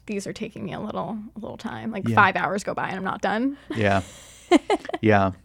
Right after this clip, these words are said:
Speaker 2: And, uh, I mean, it is a horror movie, so there's a lot of, like, blood and violence and trauma and, you know, disturbing images and stuff. So I think if people haven't seen it, maybe just 'cause they don't like horror movies.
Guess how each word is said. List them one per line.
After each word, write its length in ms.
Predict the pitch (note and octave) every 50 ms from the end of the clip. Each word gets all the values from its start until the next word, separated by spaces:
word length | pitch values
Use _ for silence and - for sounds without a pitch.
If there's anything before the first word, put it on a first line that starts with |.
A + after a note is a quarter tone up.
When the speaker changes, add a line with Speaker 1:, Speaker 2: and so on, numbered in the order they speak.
| - _ -
Speaker 2:
And, 240 | C3 B2+ B2 A#2+ A#2+
uh, 160 | A#2+ A#2 A2
I 100 | - D3
mean, 180 | D3+ D3+ D3+ D3
it 100 | D#3 D3
is 140 | F3 E3+ E3
a 40 | D#3
horror 240 | D#3 D#3+ C#3 B2+
movie, 460 | A#2 A2+ G#2+ F#2+ F#2 F#2 G#2+ A#2 C#3 C#3+
so 300 | - - A#2 A2 G#2 G2+
there's 160 | G#2 G#2 -
a 40 | A2+
lot 220 | G#2 G#2 G#2 G#2
of, 180 | G#2 G2 F#2 -
like, 220 | F#2 F2+ F2+ -
blood 380 | - E3+ E3 D#3+ D#3 C#3+ C3 A2+
and 120 | G#2 G2+
violence 560 | G2+ A#2+ B2 B2+ B2+ A#2+ A#2 G#2+ G2+ G2 -
and 140 | - F#2 E2+
trauma 540 | - - A2+ G#2+ G#2 G2+ G2 F#2 F#2+ F#2+ F#2 F2
and, 200 | F2 E2+ E2+ D2+
you 80 | F#2+
know, 160 | F#2+ F2 E2+
disturbing 640 | E2+ - G#2 - - A2 G#2 G2 G#2 F#2+ F#2+ F#2+ F#2
images 320 | - G#2 G#2 G#2 G2 G#2 F#2
and 100 | F#2 F#2
stuff. 220 | - F#2+ F#2 F#2
So 160 | - C#3 C3
I 80 | C3 C3+
think 180 | D#3 E3+ C#3+
if 100 | D#3 -
people 200 | - D#3+ C3 A2+
haven't 240 | A2 B2 B2 A2 A2
seen 160 | - - A2
it, 80 | G2+ F#2
maybe 200 | F#2 G2+ F#2+ G2+
just 180 | F2+ - - -
'cause 140 | - G2+ -
they 60 | G2+
don't 140 | F#2 E2+ D#2
like 140 | E2+ E2 E2+
horror 180 | F#2+ E2 D#2+ E2
movies. 460 | D#2+ D2+ C#2+ E2 - - - -